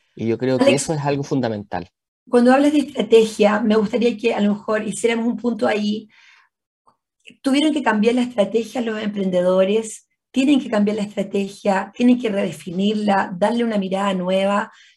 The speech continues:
Speaker 2: Ah, eh, eh, explícanos un poquito a qué te refieres cuando hablas de estrategia, eh, pensando que hay muchos emprendedores que nos están escuchando y, y que
Speaker 1: Mm.
Speaker 2: también esta es una mentoría,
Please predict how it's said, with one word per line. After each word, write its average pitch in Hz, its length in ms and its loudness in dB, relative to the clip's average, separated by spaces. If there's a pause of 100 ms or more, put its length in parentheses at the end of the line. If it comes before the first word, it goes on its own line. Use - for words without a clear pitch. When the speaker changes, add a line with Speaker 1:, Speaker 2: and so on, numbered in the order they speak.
(120)
Speaker 2:
Ah, - 200 -8
eh, 247 180 -6
eh, 240 160 4
explícanos 285 460 2
un 254 100 2
poquito 208 320 0
a 240 60 0
qué 233 120 -6
te - 80 -2
refieres 214 400 -4
cuando 208 260 0
hablas 208 200 0
de 202 80 -4
estrategia, 208 720 -4 (400)
eh, 180 380 -2
pensando 233 360 2
que 240 60 2
hay 220 80 6
muchos 220 280 0
emprendedores 208 560 2
que 214 120 -4
nos 190 120 -2
están 208 340 -2
escuchando 196 880 -4 (480)
y, 208 260 4
y 196 40 0
que 214 100 4
Speaker 1:
Mm. - 20 4
Speaker 2:
también 208 300 6
esta 240 220 2
es 226 60 4
una 214 200 4
mentoría, 190 800 2